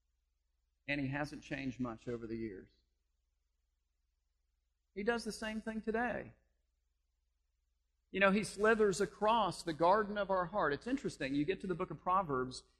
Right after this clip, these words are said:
and he says, "Guard your heart." You know, I mean, you've heard that verse if you've been around for a while.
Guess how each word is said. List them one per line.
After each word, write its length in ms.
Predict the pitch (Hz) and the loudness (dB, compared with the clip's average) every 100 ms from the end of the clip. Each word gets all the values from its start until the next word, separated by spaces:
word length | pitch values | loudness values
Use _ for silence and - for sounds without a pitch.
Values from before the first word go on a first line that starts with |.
| - | -4
and 80 | 165 | -2
he 60 | |
says, 220 | 156 170 | 0 0
"Guard 500 | - 220 262 302 302 | 6 12 12 12 12
your 220 | 262 262 226 | 10 10 10
heart." 480 | 269 277 202 143 | 12 12 10 6
You 80 | 185 | 0
know, 140 | 175 214 | 2 2
I 60 | |
mean, 120 | 214 | 2
you've 180 | 226 226 | 2 2
heard 300 | - 269 254 | 6 6 8
that 280 | 202 170 147 | 6 4 4
verse 340 | 233 254 - | 4 4 2
if 120 | 170 - | -6 -6
you've 120 | 156 | -4
been 140 | 180 | 0
around 440 | 160 165 196 175 - | 0 0 0 -2 -2
for 120 | 139 | -4
a 40 | |
while. 480 | 120 117 104 90 | -2 -4 -6 -10